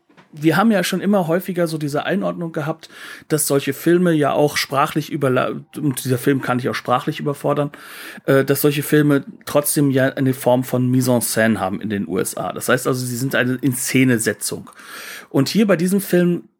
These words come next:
geht das ja kaum noch voran, sondern dieser Film ist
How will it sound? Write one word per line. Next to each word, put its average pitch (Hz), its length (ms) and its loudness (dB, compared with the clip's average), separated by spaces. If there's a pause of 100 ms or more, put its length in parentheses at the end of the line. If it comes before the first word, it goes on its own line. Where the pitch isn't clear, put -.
(120)
geht 151 240 0
das 151 200 -2
ja 143 120 -2
kaum 117 360 0
noch 110 140 0
voran, 101 420 -4
sondern 107 280 -6
dieser 156 260 2
Film 147 340 0
ist - 320 -2